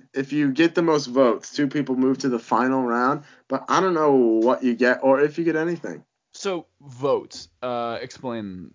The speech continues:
Speaker 2: that.
Speaker 1: Okay, so everyone who's watching, it pops up on the screen, "Who do you vote for?" You get one vote.
Speaker 2: Huh.
Speaker 1: And then I don't know if I win till next week.
Speaker 2: Did you pull in a lot of people?
Speaker 1: Yeah, I pulled in a lot of people, but also, like,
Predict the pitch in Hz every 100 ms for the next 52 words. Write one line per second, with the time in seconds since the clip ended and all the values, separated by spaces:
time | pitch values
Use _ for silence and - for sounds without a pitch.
0 | - 101 98 - 175 175 156 135 120 -
1 | 180 170 160 156 - 165 165 170 165 151
2 | 131 123 131 143 143 127 104 104 113 127
3 | - - 160 - 170 156 139 117 - -
4 | 156 123 107 117 151 139 120 127 123 117
5 | 101 85 95 95 101 110 98 95 113 76
6 | - _ _ - 117 107 101 - _ _
7 | _ - 143 139 135 175 180 151 139 139
8 | 123 139 135 110 110 - - 123 117 -
9 | - _ _ _ 143 - 147 - _ _
10 | - 160 135 147 160 131 127 117 135 139
11 | 196 214 220 - _ - 185 185 185 202
12 | 254 226 185 165 151 151 139 123 - 135
13 | - 135 160 220 214 190 165 131 -